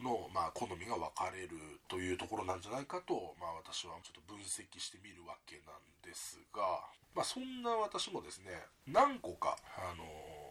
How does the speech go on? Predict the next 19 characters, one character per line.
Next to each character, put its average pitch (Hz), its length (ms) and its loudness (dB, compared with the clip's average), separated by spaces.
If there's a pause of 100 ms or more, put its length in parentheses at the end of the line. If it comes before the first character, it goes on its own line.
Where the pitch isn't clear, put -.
(460)
ー、 135 80 -4
今 131 120 2
ま 139 160 8
で - 120 -4 (220)
ト - 100 -8
リ - 80 -10
ッ - 80 -14
ク - 120 -8
テ 117 100 -4
イ 107 80 -6
キ - 140 -12
ン 107 80 -14
グ 95 100 -10
的 113 300 -4
な 143 120 0
ゲ 120 120 -2
ー 107 80 -2
ム 87 80 -12
を 87 280 -10